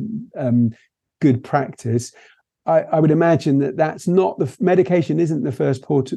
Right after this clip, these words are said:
port of call. It should be once all other things have failed. So that should be changing everything that you can change in order to support a child.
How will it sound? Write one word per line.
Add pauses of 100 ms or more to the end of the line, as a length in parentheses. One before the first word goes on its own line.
port
of
call.
It
should
be (380)
once
all
other
things
have
failed.
So
that
should
be
changing
everything
that
you
can
change
in
order
to
support
a
child.